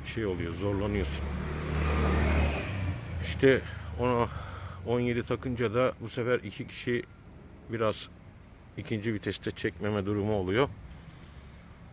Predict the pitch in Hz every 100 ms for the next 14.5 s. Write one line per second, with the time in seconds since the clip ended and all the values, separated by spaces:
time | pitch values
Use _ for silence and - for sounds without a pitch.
0 | - - 120 117 90 104 123 120 123 113
1 | 110 92 87 - 104 98 90 - - -
2 | 101 92 - 104 - - - 98 110 -
3 | - - - - - - 107 110 107 113
4 | 110 - - - - - - - - -
5 | - 107 - 113 123 - 104 - 117 101
6 | 104 - - - - - - - 110 117
7 | 110 - 98 113 107 110 - - - -
8 | - - 110 104 120 107 101 92 - -
9 | 117 - - - - - - - - -
10 | - - - - - - - - 113 113
11 | 98 92 110 110 - 101 110 104 92 87
12 | 90 90 - - 113 - 113 - 107 -
13 | 107 101 110 107 95 117 107 107 110 110
14 | 107 90 - 95